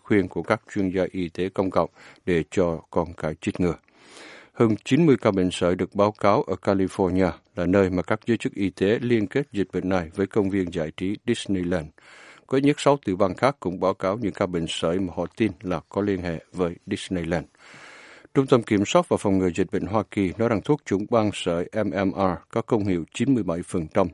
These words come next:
trong việc ngăn ngừa bệnh sởi. Một số khá đông những người làm cha mẹ ở Mỹ, trong đó có nhiều người ở tiểu bang California, không muốn cho con chủng ngừa.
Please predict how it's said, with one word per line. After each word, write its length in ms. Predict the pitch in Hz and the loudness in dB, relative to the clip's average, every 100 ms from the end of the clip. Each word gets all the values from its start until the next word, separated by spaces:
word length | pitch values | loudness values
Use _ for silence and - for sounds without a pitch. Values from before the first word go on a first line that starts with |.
| - | -4
trong 120 | 92 | -2
việc 160 | 87 | -2
ngăn 220 | 92 95 90 | -2 0 0
ngừa 200 | 85 76 | -2 -4
bệnh 180 | 82 76 | -6 -4
sởi. 300 | - 73 85 - _ - - - - _ | -2 -2 -4 -8 _ -20 -20 -20 -20 _
Một 160 | 104 92 | -2 0
số 140 | 143 | 0
khá 200 | 143 156 | 2 4
đông 200 | 139 113 | 4 6
những 140 | 104 117 | 4 4
người 120 | 92 | 4
làm 160 | 90 | 2
cha 200 | 82 107 | 0 0
mẹ 220 | 101 92 82 | 2 0 -2
ở 140 | 90 87 _ | -6 -8 _
Mỹ, 280 | 95 85 90 - | -2 0 0 0
trong 160 | 107 | 2
đó 100 | 98 | 2
có 120 | 120 | 2
nhiều 220 | 123 95 85 | 0 0 0
người 280 | 87 82 - | 0 -2 -4
ở 100 | 87 | -6
tiểu 200 | - 90 | -4 -2
bang 200 | 98 87 | 0 -2
California, 720 | - 98 92 - 107 95 95 82 - - - | 0 0 0 -2 0 2 2 0 -6 -20 -20
không 340 | - 110 98 | 0 0 2
muốn 200 | 95 113 147 - | 2 0 0 -2
cho 180 | 101 | -2
con 240 | 85 98 87 - | 0 -2 -2 -4
chủng 220 | 85 92 | -2 2
ngừa. 180 | 90 78 | 2 0